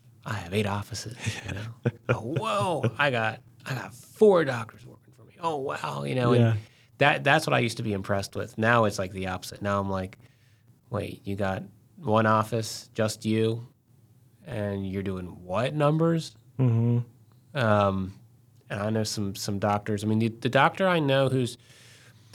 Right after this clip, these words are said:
Speaker 1: the most, um, I would say, financially successful orthodontist in terms of what they're bringing home per year. I'm not talking about a, a sale. I'm not talking about anything else. Is a,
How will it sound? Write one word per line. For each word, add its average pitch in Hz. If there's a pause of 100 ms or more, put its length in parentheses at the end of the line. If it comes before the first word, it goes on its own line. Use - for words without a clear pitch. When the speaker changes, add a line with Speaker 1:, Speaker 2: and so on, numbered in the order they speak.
(260)
Speaker 1:
the 135
most, 131 (120)
um, 107 (920)
I 120
would 113
say, 101 (1300)
financially 117
successful 107
orthodontist 104
in 113
terms 170
of 104 (120)
what 123
they're 127
bringing 113
home 101
per -
year. 90
I'm 95
not 95
talking 95
about 90
a, 90 (160)
a 120
sale. 98
I'm 92
not 90
talking 90
about 92
anything 95
else. 92 (680)
Is 98
a, 98